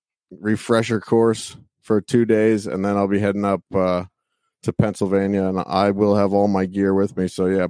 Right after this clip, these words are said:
please, uh, think of a Love Bug story that you would like to tell, and come back and, uh, tell it on the podcast.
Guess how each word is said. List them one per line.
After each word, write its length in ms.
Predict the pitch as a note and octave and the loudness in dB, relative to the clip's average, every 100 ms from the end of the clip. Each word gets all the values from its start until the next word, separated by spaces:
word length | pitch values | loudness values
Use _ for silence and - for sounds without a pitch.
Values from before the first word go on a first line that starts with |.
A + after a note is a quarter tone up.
| - | 0
please, 400 | A2 A2 F#2+ G2+ | 2 2 0 -2
uh, 300 | F#2 F2+ F2+ | 0 0 -2
think 220 | - A2+ G#2+ | -2 0 0
of 100 | G2+ | 0
a 60 | |
Love 280 | G2 G#2 G#2 | 2 2 0
Bug 240 | A2 G2+ | 0 -2
story 380 | - - G#2+ G#2+ | -2 -2 2 4
that 140 | G2+ F2 | 2 2
you 80 | F#2+ | 0
would 80 | |
like 200 | F#2+ G2+ | 0 -2
to 100 | - | -4
tell, 360 | F2+ A2 G2+ G2+ | -4 0 0 0
and 180 | F2+ F2+ _ _ - - _ _ _ - | -2 -8 _ _ -20 -20 _ _ _ -2
come 140 | G#2+ | 0
back 260 | G2 G2 G#2 | 2 0 0
and, 220 | F#2 F2 | -4 -2
uh, 220 | E2+ E2+ | -4 -4
tell 240 | - A2 G#2 | -2 2 2
it 80 | G2 | 2
on 140 | G2 | 0
the 80 | F#2 | 0
podcast. 760 | - G2 F#2+ F#2+ F#2 - - | 0 -2 -2 -2 -2 -6 -20